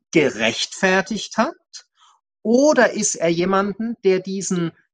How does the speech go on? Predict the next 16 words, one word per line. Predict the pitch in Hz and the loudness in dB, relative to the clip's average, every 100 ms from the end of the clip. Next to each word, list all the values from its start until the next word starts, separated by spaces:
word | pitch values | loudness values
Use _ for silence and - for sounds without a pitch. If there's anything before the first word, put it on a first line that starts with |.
| _ - | _ -18
äh, | 156 143 - | -12 -12 -10
preußischen | 143 160 202 - 190 - 165 160 | 0 4 4 2 -2 0 0 -2
autoritären | - 156 160 165 147 147 180 185 175 147 | -4 -4 -4 -6 -8 -6 -2 0 -2 -4
Staat | - - 285 330 254 139 - | -6 -4 0 2 2 0 -2
sehr | - 220 269 277 254 226 | -4 -4 -2 2 2 2
subtil | - 202 202 - - 208 208 214 208 - _ - | 0 -4 -6 -12 -8 -6 -4 -2 -4 -8 _ 2
unterminiert | 208 185 170 165 156 139 - | 4 4 2 2 0 -2 -4
hat? | 92 - _ - _ _ _ - | -14 -16 _ -20 _ _ _ -8
Dasselbe | 127 - 170 220 226 | -4 0 0 0 -4
gilt | 208 196 | -4 -4
für | - 175 | -2 -4
die | 147 | -2
Religion. | 143 127 123 113 117 165 277 - _ _ _ _ _ _ - - | -4 -4 -6 -6 -6 -6 -8 -12 _ _ _ _ _ _ -20 -6
Ist | 208 - | -4 -4
er | 170 160 | -4 -2
jetzt | 156 - - - | -4 -6 -8 -8